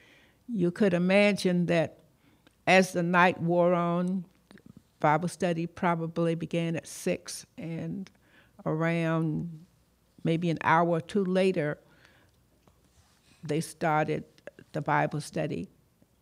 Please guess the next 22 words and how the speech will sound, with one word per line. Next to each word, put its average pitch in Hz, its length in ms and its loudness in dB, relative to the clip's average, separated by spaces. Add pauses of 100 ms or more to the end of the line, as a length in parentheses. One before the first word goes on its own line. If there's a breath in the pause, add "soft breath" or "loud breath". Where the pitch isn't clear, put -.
(180)
Sometimes 180 720 -2
in 175 140 -2
talking 185 320 0
to 180 100 -2
the - 140 -4
F 185 200 4
B 180 160 6
I 165 240 6
or 170 140 2
talking 170 400 -2
to 175 140 -2
a 165 40 2
lot 170 260 4
of 165 220 -2
the 170 360 -2
officials, 170 840 -4 (200)
coroners 175 580 -2
and 170 140 -4
those 175 260 2
kinds 165 400 -2
of 156 100 -6
things, 190 480 -4